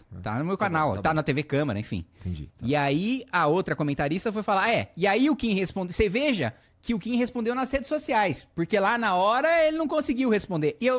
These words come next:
Speaker 2: mentira, porque eu respondi na hora, né? Eu respondi o Haddad logo depois que ele falou, o que que aconteceu? E aí também tem uma ignorância de, de regimento da, da jornalista, não sei se é ignorância ou é má fé, porque quem cobre política há tanto tempo conhece como funciona a Câmara.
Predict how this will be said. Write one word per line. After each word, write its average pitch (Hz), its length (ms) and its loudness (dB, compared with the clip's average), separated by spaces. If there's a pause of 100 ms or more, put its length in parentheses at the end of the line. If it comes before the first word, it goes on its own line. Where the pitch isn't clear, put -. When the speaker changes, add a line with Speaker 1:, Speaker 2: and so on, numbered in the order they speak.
(140)
Speaker 2:
mentira, 285 640 2 (320)
porque 185 220 0
eu 262 160 4
respondi 220 580 0
na 277 220 2
hora, 214 400 0 (420)
né? 135 200 -4
Eu 185 160 2
respondi 190 440 0
o 233 60 4
Haddad 202 320 2
logo 277 220 2
depois 190 280 0
que - 80 -4
ele 147 120 0
falou, 175 500 0
o - 60 -20
que 233 80 -10
que 214 80 -8
aconteceu? 165 580 -4 (140)
E 185 200 0
aí 196 160 0
também 214 220 -2
tem 214 100 -2
uma 208 120 -2
ignorância 190 480 -2
de, 180 180 -8
de 156 240 -6
regimento 160 640 -2
da, 95 220 -4 (260)
da 120 100 -2
jornalista, 127 480 2
não 196 60 -4
sei - 160 -8
se - 100 -6
é 175 40 -2
ignorância 156 400 0
ou - 20 -2
é - 20 -4
má 185 140 -4
fé, 127 240 -2
porque 127 240 -4
quem 139 160 -6
cobre 131 240 -4
política 131 360 -4
há - 20 -4
tanto 147 240 -8
tempo 156 180 -6
conhece 156 300 -4
como 151 100 -8
funciona 147 320 -8
a 160 60 -6
Câmara. 92 340 -6